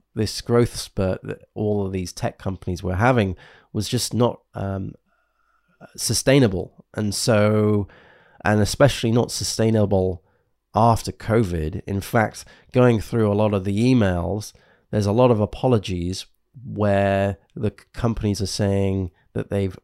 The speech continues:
they've, they grew too quick. They grew too quick during this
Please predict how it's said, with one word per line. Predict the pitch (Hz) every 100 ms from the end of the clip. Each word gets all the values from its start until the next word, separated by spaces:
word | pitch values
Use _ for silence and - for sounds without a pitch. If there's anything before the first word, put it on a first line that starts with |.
| _ -
they've, | 95 98 - _ _ _ - -
they | 107
grew | 98 135 135
too | - 110
quick. | - - - _ _ _ -
They | 95 90
grew | - 113 120 120 107
too | - 107
quick | - 110 104 -
during | 110 107 98
this | 98 92 - -